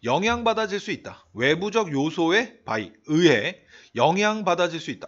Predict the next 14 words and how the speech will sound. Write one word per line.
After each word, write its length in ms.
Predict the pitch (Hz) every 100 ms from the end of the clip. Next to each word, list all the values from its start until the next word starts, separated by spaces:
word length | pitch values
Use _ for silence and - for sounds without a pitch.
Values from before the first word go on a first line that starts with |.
| -
수동태죠? 720 | - 190 226 208 170 214 - _ _ _ _ _ _ _ _ _ _ _ _ _ _ _ -
받아질 460 | - 170 220 226
수 220 | 233 233
있다는 420 | 226 151 180 180 170
거를 300 | 165 170 165
보여주는 640 | 127 135 135 127 185 277 -
실험을 400 | - - 190 170
했습니다. 480 | 175 175 170 - - _ - -
자, 160 | - 220
그는 400 | 233 233 190 180 -
a 80 | 135
bunch 360 | 151 180 196 208
of 380 | 185 175 175 160
하면은 420 | 139 139 240